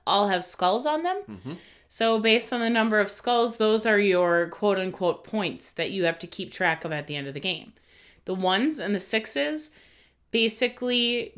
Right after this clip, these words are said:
Speaker 1: can work together to move the, the numbers up and down. I don't know. I kinda look at 'em as a gear, sort of, but
Speaker 2: Yeah. So basically what you do is you, like, if someone played a six and you're still going the plus, so you're,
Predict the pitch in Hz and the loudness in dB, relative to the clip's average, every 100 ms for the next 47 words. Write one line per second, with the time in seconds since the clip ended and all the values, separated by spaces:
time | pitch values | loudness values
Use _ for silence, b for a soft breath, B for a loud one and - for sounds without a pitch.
0 | - - 226 196 196 208 - _ _ - | -18 -4 0 0 0 -2 -4 _ _ -12
1 | 202 220 220 - 208 190 208 220 220 208 | -4 -2 -2 -2 4 4 4 2 2 2
2 | 196 202 196 190 175 165 160 - - 185 | 2 0 0 2 4 4 2 -2 -14 -16
3 | - 190 185 180 190 190 170 156 160 143 | -6 -2 0 0 0 0 -2 -2 -4 -4
4 | 143 156 277 370 - _ _ _ _ - | -2 -2 -4 -6 -10 _ _ _ _ -18
5 | 170 160 147 135 135 147 180 160 147 143 | -14 -10 -10 -8 -10 -10 -8 -6 -6 -6
6 | 151 143 143 131 135 131 123 135 147 - | -6 -8 -8 -8 -10 -12 -10 -8 -8 -6
7 | 214 226 240 214 156 95 85 - - 123 | -6 -6 -8 -4 -2 -4 -12 -16 -8 -6
8 | 110 123 120 104 98 95 110 110 98 95 | -2 -4 -4 -8 -8 -8 -6 -4 -6 -10
9 | 87 87 85 - b b b b 92 - | -10 -10 -10 -12 b b b b -8 -2
10 | 156 131 123 - 139 120 98 - 156 107 | 0 2 0 0 2 2 -2 -2 0 0
11 | - 104 101 101 101 - 120 107 101 110 | -2 -6 -6 -6 -6 -6 -4 -4 -4 -4
12 | 101 98 92 - 123 104 - - 90 87 | -4 -6 -8 -8 -4 -4 -4 -8 -8 -8